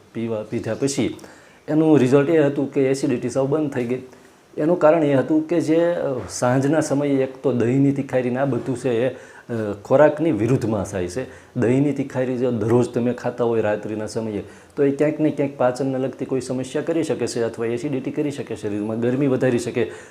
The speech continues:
શરીરમાં, એના લીધે પિત્ત વધી શકે અને એને લીધે પણ આવી સમસ્યાઓ થતી હોય છે. જોકે દરેક લોકોની તાસીર પ્રમાણે અલગ અલગ ઇફેક્ટ આવતી હોય છે, પરંતુ એને એવું લાગ્યું કે બસ પિત્તની સમસ્યા હતી અને પિત્તને દૂર કરવા માટે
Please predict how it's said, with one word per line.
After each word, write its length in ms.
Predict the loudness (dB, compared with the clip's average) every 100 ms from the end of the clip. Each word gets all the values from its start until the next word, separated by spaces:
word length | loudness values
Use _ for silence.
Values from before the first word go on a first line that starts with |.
| 0
શરીરમાં, 360 | 2 4 2 0
એના 160 | 0
લીધે 220 | 0 -2
પિત્ત 320 | -2 -2 0 2
વધી 220 | 2 2
શકે 280 | -2 0 -2 -2 -16 -12
અને 200 | -2 0
એને 160 | 2 4
લીધે 240 | 4 4
પણ 200 | 2 2
આવી 200 | 0 0
સમસ્યાઓ 440 | 0 -2 -2 0 -2
થતી 220 | -2 -2
હોય 140 | -2
છે. 100 | -2
જોકે 220 | -2 0 2
દરેક 300 | 2 2 2
લોકોની 340 | 0 0 -2
તાસીર 440 | -2 -2 0 -2 -4
પ્રમાણે 360 | -2 0 0 -2 -8 -20 -20 -4
અલગ 220 | 6 8 8
અલગ 180 | 6
ઇફેક્ટ 340 | 4 0 -2 0
આવતી 280 | 0 2 2
હોય 180 | 2
છે, 280 | 2 2 0 -2 -20 -20 _ -20 -20 -10
પરંતુ 480 | 0 2 4 2 0 -4 -18 -4
એને 200 | 4 6
એવું 200 | 8 8
લાગ્યું 440 | 4 6 2 2
કે 280 | 2 4 6
બસ 280 | 4 2 -2
પિત્તની 340 | -4 -2 -2 -2
સમસ્યા 420 | -2 -4 0 -2
હતી 220 | 0 -2
અને 220 | 0 0
પિત્તને 680 | 0 0 0 2 2 4 2
દૂર 240 | 2 -2
કરવા 320 | 0 0 2
માટે 400 | 2 0 0 -2